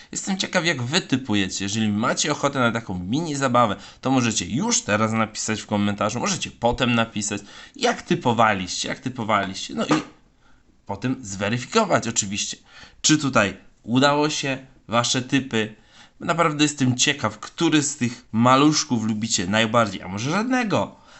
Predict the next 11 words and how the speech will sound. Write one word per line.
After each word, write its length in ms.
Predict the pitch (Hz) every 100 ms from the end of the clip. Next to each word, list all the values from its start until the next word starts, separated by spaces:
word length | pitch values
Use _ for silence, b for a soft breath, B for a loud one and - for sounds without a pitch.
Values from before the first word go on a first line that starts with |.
| B
a 80 | 208
może 240 | 196 160
któryś 380 | 151 - 156 151
faktycznie 580 | - 117 - 135 - 104
przypadł 380 | - 113 110 101
wam 200 | 98 87 -
najbardziej 520 | 87 98 104 123 139 147
do 100 | 151
gustu. 440 | 123 110 - - B B B B
No 160 | 104 143
dobrze, 380 | 165 131 98